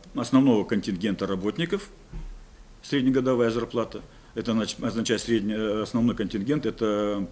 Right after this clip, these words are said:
преподавательский состав. И она может варьироваться от трёх до пяти коэффициентов. Понятно, да?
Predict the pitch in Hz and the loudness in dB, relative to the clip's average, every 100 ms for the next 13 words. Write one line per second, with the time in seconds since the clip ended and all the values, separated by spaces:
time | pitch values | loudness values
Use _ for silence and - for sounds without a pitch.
0 | - 117 - 113 101 - - 110 - 147 | -6 -6 -2 0 -2 -6 -6 -6 -2 -4
1 | - - - - - - 123 127 180 190 | -6 -18 -18 -18 -18 -6 2 4 4 4
2 | 156 127 135 170 147 - - 127 156 180 | 2 2 4 4 4 0 0 2 6 6
3 | 135 117 104 110 - 104 - 85 - - | 6 0 -2 -2 -2 -4 -4 -8 -8 -16
4 | - - - - _ 117 104 85 95 190 | -20 -20 -20 -20 _ -4 -4 -4 -6 -6